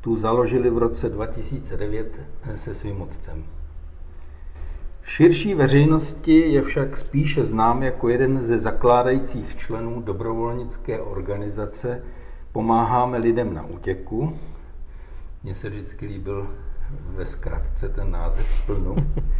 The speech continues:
<laughs> kde nyní působí jako hlavní analytik. Zabývá se především komunikací s médii a mapováním aktuální situace na celé migrační trase od Řecka až do centrální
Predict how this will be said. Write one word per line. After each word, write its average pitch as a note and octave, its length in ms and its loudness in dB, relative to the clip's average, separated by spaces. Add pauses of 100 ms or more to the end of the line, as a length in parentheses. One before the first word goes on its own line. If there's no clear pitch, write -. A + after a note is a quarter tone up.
(300)
<laughs> - 680 -2
kde C3 260 8
nyní C#3+ 300 6
působí C#3 520 2
jako C#3 280 4
hlavní A2 500 4
analytik. A2 680 2 (600)
Zabývá D#3 540 6
se D#3 140 2
především D3+ 600 0
komunikací C3 760 0
s - 100 -6
médii G#2 760 -2 (500)
a G#2+ 100 -4
mapováním C#3+ 920 6
aktuální C#3+ 640 2
situace B2 540 -2
na A#2+ 120 -4
celé B2+ 300 -2
migrační A2 680 0
trase G2 500 -4
od G#2 180 -4
Řecka A2+ 480 -4
až F#2+ 200 -6
do F2 140 -4
centrální G2 720 -6